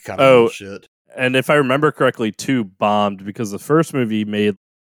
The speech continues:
Speaker 2: well over a hundred ten million dollars. The second movie, I don't even know if it made twenty million
Speaker 1: Jesus.
Speaker 2: in the box office. The drop-off was insane.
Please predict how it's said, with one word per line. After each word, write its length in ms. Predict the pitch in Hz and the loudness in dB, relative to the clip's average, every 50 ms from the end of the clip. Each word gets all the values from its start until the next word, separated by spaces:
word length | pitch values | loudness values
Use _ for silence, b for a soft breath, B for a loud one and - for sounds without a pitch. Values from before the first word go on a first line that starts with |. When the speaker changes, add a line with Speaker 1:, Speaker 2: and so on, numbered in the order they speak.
| _ - | _ -6
Speaker 2:
well 300 | 113 113 117 117 117 120 | 0 2 4 4 6 4
over 160 | 113 110 110 | 4 2 0
a 80 | 104 | 0
hundred 340 | 104 117 113 110 107 104 98 | 0 -2 -2 -4 -6 -6 -6
ten 220 | - 127 113 110 107 | -6 -6 -4 -4 -2
million 240 | 104 104 104 101 | -4 -2 -2 -2
dollars. 460 | 98 98 101 104 107 113 113 113 - - | -2 0 0 0 0 0 -2 -4 -6 -6
The 100 | 110 104 | -6 -4
second 440 | - - - 110 104 - - 120 113 | -4 -2 -2 -2 -4 -2 -4 -4 -2
movie, 300 | 113 113 110 113 110 107 _ _ _ _ _ _ _ | -2 0 0 0 -2 -2 _ _ _ _ _ _ _
I 100 | - 101 | -2 0
don't 160 | 110 120 117 110 | 2 2 2 2
even 120 | 104 101 | 2 2
know 120 | 101 95 98 | 2 2 2
if 40 | 98 | 0
it 20 | |
made 180 | 95 92 90 - | 0 -4 -4 -4
twenty 240 | - 98 98 98 | -6 -6 -6 -6
million 400 | 95 92 90 90 90 90 92 92 - _ _ _ - | -6 -6 -6 -6 -6 -8 -10 -12 -14 _ _ _ -10
Speaker 1:
Jesus. 240 | - 110 107 101 101 | -10 -8 -6 -6 -4
Speaker 2:
in 60 | 101 | -2
the 60 | 95 | 0
box 300 | 92 95 92 90 - - | 2 4 2 2 0 -2
office. 480 | 98 92 92 87 92 98 95 - - _ _ - | -4 -4 -4 -4 -4 -6 -6 -8 -12 _ _ -4
The 80 | - 117 | -4 0
drop-off 500 | 104 127 113 110 104 - 104 98 95 - | 2 4 4 4 4 4 2 2 2 0
was 160 | 110 98 90 | -4 -4 -4
insane. 540 | 95 90 85 - 107 98 95 95 95 92 92 | -6 -8 -8 -6 -4 -4 -4 -4 -6 -8 -10